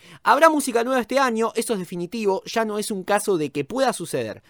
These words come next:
Sucederá", remarcó el artista, y agregó, "Somos muy, muy buenos amigos, no paramos en el estudio. Es difícil de describir, pero hay vínculos muy fuertes entre nosotros".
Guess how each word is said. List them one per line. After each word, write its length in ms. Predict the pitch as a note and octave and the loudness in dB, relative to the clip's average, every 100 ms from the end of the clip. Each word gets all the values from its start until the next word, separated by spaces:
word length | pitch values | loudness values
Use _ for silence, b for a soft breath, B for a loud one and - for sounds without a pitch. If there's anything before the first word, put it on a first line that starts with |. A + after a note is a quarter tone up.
| - | -10
Sucederá", 960 | - D#4+ C4 D#4+ D#4+ C4 A#3+ G#3+ D#3 - _ | 0 2 2 4 6 8 12 12 10 4 _
remarcó 440 | - C3+ C3 B2+ C#3 | -14 -8 -6 -4 -2
el 60 | |
artista, 440 | B2+ A2+ G#2 - G2 | -2 -4 -10 -12 -6
y 100 | D#3 | 0
agregó, 380 | F3+ F#3+ D3 - b b | 2 4 4 2 b b
"Somos 400 | - D4 C4 G3 | -2 2 2 4
muy, 340 | C#4+ F#4+ F#4+ | 6 6 6
muy 280 | A3+ G#3 C#4+ | 2 2 2
buenos 360 | B3 G#3 F3+ C#3 | 2 0 0 -8
amigos, 280 | A2+ G2 A#2+ | -10 -10 -4
no 180 | A#3 - | -2 0
paramos 400 | A3 A#3 G#3+ D#3 | 2 2 2 -6
en 80 | |
el 80 | C#3 | -10
estudio. 420 | A#2+ - A2+ G2+ - b b b | -12 -8 -8 -8 -12 b b b
Es 140 | D#4 | -2
difícil 340 | C#4 B3+ B3 G#3+ | -2 -4 -8 -4
de 60 | |
describir, 480 | E3 C3 B2+ A2+ F2+ _ _ - | -4 -6 -8 -10 -12 _ _ -2
pero 140 | F#3 | 2
hay 60 | A#3 | 4
vínculos 440 | B3 B3+ A#3+ G3+ | 2 -2 0 0
muy 180 | D#3+ G3+ | 0 -6
fuertes 520 | G#3 G3 F#3+ G#3 G#3 - | -4 -2 -2 -4 -6 -8
entre 240 | C3+ A#2 | -10 -10
nosotros". 440 | A2 - - - | -12 -14 -16 -20